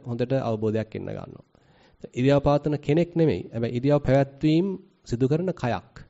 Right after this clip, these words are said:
ඊට පස්සේ හිතන්න දැන් ආනාපානයක් වඩනවා. ඒතර මේ හුස්ම ගන්නා කයක් තියෙන්නේ. ඒතර මේ මම හුස්ම ගන්නව නෙමෙයි, හුස්ම ගන්න කයක් තියෙනවා. ඒකෙත් තව තව ඉතිරි විස්තර පේන්න පේන්න. ඒතර මේ කයේ හොඳට හිත පිහිටලා, කය පිළිබඳ ටිකක් ඔන්න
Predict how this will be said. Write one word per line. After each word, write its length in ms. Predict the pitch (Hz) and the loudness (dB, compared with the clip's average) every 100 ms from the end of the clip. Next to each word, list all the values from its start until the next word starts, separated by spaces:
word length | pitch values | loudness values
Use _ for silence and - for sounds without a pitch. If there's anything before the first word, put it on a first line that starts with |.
| _ _ _ _ _ | _ _ _ _ _
ඊට 140 | _ - | _ -8
පස්සේ 180 | 151 147 | -4 -2
හිතන්න 240 | 156 151 | 0 0
දැන් 180 | 143 135 | 0 0
ආනාපානයක් 640 | 131 143 143 139 123 113 | 0 0 2 0 0 -2
වඩනවා. 360 | - 98 104 - | -4 -8 -8 -14
ඒතර 200 | - - 143 | -12 -8 -4
මේ 140 | 143 | -2
හුස්ම 260 | 127 - 156 | -4 -2 -2
ගන්නා 380 | 165 170 175 170 | 0 0 -2 -2
කයක් 320 | - 151 - - | 0 0 -2 -8
තියෙන්නේ. 440 | 101 95 101 - _ | -12 -12 -14 -20 _
ඒතර 160 | _ 110 | _ -8
මේ 100 | 98 | -6
මම 220 | 98 123 | -2 0
හුස්ම 280 | 143 151 - | 2 0 0
ගන්නව 300 | 165 160 127 | 0 2 0
නෙමෙයි, 220 | 170 180 | -2 -4
හුස්ම 280 | 120 120 131 | -4 -4 -2
ගන්න 260 | 127 135 175 | 0 0 0
කයක් 320 | 120 127 123 | 0 -2 -4
තියෙනවා. 360 | - 104 - - _ _ _ - - | -10 -14 -14 -20 _ _ _ -20 -4
ඒකෙත් 280 | 135 156 175 | -2 0 0
තව 140 | 151 156 | 2 4
තව 160 | 165 170 | 4 2
ඉතිරි 260 | 156 151 | 2 0
විස්තර 280 | 127 - 135 | 0 0 -4
පේන්න 280 | 127 123 127 | -2 -2 0
පේන්න. 260 | 131 156 180 | 0 0 0
ඒතර 240 | 160 135 | -2 -2
මේ 260 | 131 127 113 | 0 -2 -2
කයේ 400 | - 113 123 139 | -4 -2 0 0
හොඳට 360 | 123 120 131 | -2 -2 -2
හිත 200 | 120 117 - | -2 -6 -6
පිහිටලා, 520 | 98 123 147 160 180 - _ _ _ _ | -4 -2 0 0 0 -8 _ _ _ _
කය 120 | - 123 | -2 -2
පිළිබඳ 360 | 123 131 151 160 | 0 0 2 0
ටිකක් 460 | - 156 175 - | -2 -2 -2 -4
ඔන්න 160 | 160 | -2